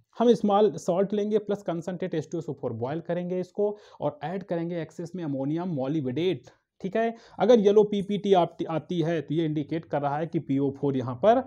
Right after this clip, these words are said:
हो सकता है प्रेजेंट है। तो हम एक बार फिर से दिखा देते हैं सभी ग्रुप जो हमारे पास हैं, एक बार देख लीजिए जल्दी से। और आप लोग इसके बाद अपनी लैब मैनुअल से पढ़ेंगे तो आपको दिखेगा कि आप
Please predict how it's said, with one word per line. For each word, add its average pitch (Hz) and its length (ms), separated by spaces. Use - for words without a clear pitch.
हो 113 100
सकता 147 320
है 175 180
प्रेजेंट 110 420
है। 123 100
तो - 100
हम 214 100
एक 220 100
बार 220 200
फिर 180 100
से 214 140
दिखा 202 240
देते 202 220
हैं 214 80
सभी 196 220
ग्रुप 196 160
जो 180 120
हमारे 185 260
पास 190 280
हैं, 214 200
एक 160 100
बार 170 100
देख 180 180
लीजिए 190 200
जल्दी 196 220
से। 226 220
और 156 100
आप 175 140
लोग 202 140
इसके 196 280
बाद 180 240
अपनी 202 280
लैब 190 200
मैनुअल 196 320
से 196 120
पढ़ेंगे 196 380
तो 190 140
आपको 185 280
दिखेगा 202 520
कि 190 160
आप 180 280